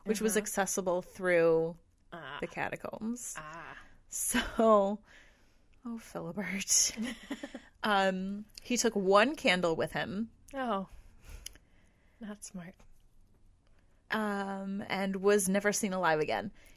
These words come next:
Speaker 1: He, he, yeah, they found his body eleven years later and buried
Speaker 2: Oh.
Speaker 1: him. I think they buried him, like, on the spot, like, in the catacombs.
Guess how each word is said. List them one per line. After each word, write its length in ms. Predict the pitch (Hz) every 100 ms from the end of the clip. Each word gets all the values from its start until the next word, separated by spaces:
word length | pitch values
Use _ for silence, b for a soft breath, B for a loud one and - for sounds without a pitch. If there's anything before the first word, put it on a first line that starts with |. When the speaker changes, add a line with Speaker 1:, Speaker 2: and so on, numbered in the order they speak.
| b
Speaker 1:
He, 280 | - 233 214
he, 560 | 208 233 220 208 202 202 - _ -
yeah, 320 | 220 196 147
they 160 | 220 214
found 440 | - 190 214 226
his 280 | 226 220 185
body 360 | 185 170 190
eleven 340 | 185 175 175 175
years 200 | 165 170
later 420 | 147 117 123 127
and 220 | - 170
buried 360 | 170 165 170 185
Speaker 2:
Oh. 20 |
Speaker 1:
him. 380 | 196 185 185 202 B B B
I 80 | -
think 180 | 202 226
they 60 | 330
buried 340 | 226 180 185
him, 120 | 196
like, 180 | 180 175 -
on 180 | 175 165
the 40 |
spot, 460 | - 175 147 78 -
like, 200 | 190 165
in 80 | -
the 60 |
catacombs. 760 | 185 - - - - 220 -